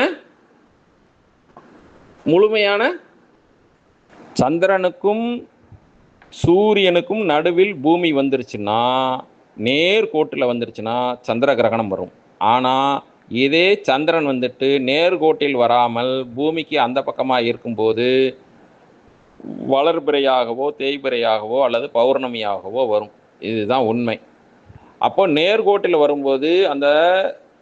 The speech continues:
சூரியனுடைய வெளிச்சம் பூமியில மறைச்சி சந்திரன்ல வந்துட்டு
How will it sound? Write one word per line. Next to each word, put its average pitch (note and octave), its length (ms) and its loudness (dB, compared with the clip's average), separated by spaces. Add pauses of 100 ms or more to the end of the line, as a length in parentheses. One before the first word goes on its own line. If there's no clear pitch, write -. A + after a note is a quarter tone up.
சூரியனுடைய F3+ 800 0
வெளிச்சம் D3+ 600 0 (1000)
பூமியில E3+ 680 2 (220)
மறைச்சி D3 440 0 (360)
சந்திரன்ல D3+ 520 0
வந்துட்டு B2 440 -4